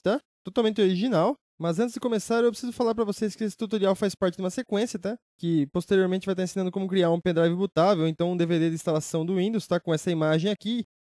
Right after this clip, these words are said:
E como tá formatando o computador e muito mais, tá? Como configurar a bios. Mas tudo isso a gente vai deixar pros outros tutoriais.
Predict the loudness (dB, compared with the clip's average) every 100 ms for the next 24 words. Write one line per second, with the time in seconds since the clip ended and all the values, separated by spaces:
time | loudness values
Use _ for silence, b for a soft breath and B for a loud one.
0 | _ _ _ -6 -2 0 0 -2 -2 -2
1 | 0 0 0 -2 0 -2 -2 0 2 2
2 | 2 -2 -6 -6 -4 0 2 2 0 0
3 | -2 -2 _ -10 -6 -4 -2 0 2 2
4 | 2 0 0 -2 _ _ _ _ _ -6
5 | -4 -4 -2 0 0 0 2 2 2 0
6 | -2 0 -2 -2 -10 -2 0 2 2 0